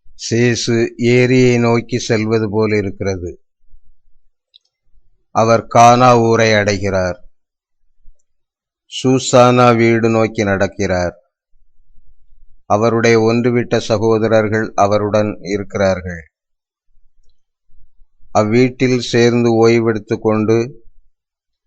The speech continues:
உணவருந்திய பின், அவருடைய உறவினரும் நண்பர்களும் அவருடைய வார்த்தைகளை கேட்கிறார்கள். எப்போதும் அவர்கள் இப்படி கேட்பதாயிருக்க வேண்டும்.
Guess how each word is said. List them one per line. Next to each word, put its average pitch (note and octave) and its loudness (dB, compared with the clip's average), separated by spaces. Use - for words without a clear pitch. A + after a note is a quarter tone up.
உணவருந்திய A2+ 2
பின், A2 -4
அவருடைய A2 2
உறவினரும் A#2 2
நண்பர்களும் G#2+ -2
அவருடைய G#2+ 0
வார்த்தைகளை A2 0
கேட்கிறார்கள். F#2 -4
எப்போதும் C3 2
அவர்கள் B2+ 4
இப்படி A#2 0
கேட்பதாயிருக்க A2+ 2
வேண்டும். F#2+ -2